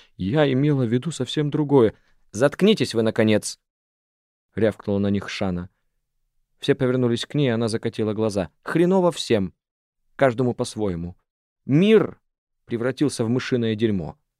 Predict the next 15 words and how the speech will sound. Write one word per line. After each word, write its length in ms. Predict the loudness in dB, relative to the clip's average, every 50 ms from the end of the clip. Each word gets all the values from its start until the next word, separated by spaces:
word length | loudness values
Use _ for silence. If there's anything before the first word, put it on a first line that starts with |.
| _ 2
Можно 240 | 2 2 2 2 -2
сказать, 320 | -2 0 0 0 0 0
в 40 | 0
буквальном 520 | -2 -2 0 2 2 2 2 0 -4 -8
смысле, 400 | -8 -6 -4 -4 -4 -4 -4 -6
поскольку 420 | -8 -8 -4 -2 -2 -2 -2 -2 -4
это 140 | -2 -2
белая 320 | 0 0 0 0 0 0 0
маска, 340 | 2 0 0 0 -2 -6 -8
я 60 | -6
так 180 | -8 -8 -8
понимаю, 400 | -6 -6 -4 -4 -4 -2 -2 -4
от 100 | -4 -2
летучих 380 | -4 -4 -4 -4 -6 -8 -8 -8
мышей, 400 | -6 -6 -4 -2 -2 -2 -4